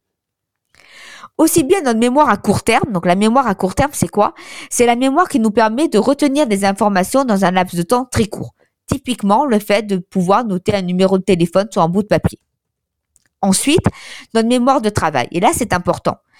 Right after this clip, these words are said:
Parce que notre mémoire de travail, non seulement on retient des informations dans un laps de temps assez court, mais aussi on manipule ces informations pour pouvoir réaliser la tâche. Typiquement,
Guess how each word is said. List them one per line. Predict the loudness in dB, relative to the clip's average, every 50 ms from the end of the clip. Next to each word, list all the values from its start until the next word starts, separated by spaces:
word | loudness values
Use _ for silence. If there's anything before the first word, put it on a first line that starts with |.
| -20 -20 -20 -8 _
Parce | -2 -2 0
que | 0
notre | 0 0 0 0
mémoire | 0 0 0 2 0 0
de | 0 -2
travail, | -2 0 0 0 2 2 2 0 0 -2 -6 -8 _ -20 -20 _ _
non | -2 0 0 2
seulement | 2 2 2 2 2 2 2 4 4
on |
retient | 4 2 0 0 0 -2
des | 0 0 0 0
informations | 0 0 0 0 0 0 0 0 0 0 0
dans | 0 0 0
un | 0 0
laps | 0 0 -2 -4
de | -6
temps | -4 -2 -2 -2 -4 _
assez | -4 -4 -2 0 0 -2
court, | 0 4 4 4 4 4 0 -10 -18 -20 -20 -20 -20 -20 -8 _
mais | 0 0 2 2 2
aussi | 2 2 0 0 0 2 4 4 4 4
on | 2 2
manipule | 2 2 2 0 0 0 0 -2 -2 -2 0 0 2 2 2 0
ces | -2 -4 -2 -2
informations | -2 -2 0 0 0 0 0 -2 0 0 -2 -2 -2 -2 _
pour | -4 -2 0
pouvoir | 0 0 0 2 0 0 -2 -4 _ -20 _ _ -8
réaliser | -2 0 2 2 2 2 0 0 2 2
la | 0 0
tâche. | 0 -2 -2 -2 -4 -6 -12 _ _ _ _ _ _ _ _ _ -2
Typiquement, | -2 -2 0 0 -2 -2 0 2 2 2 2 0 -4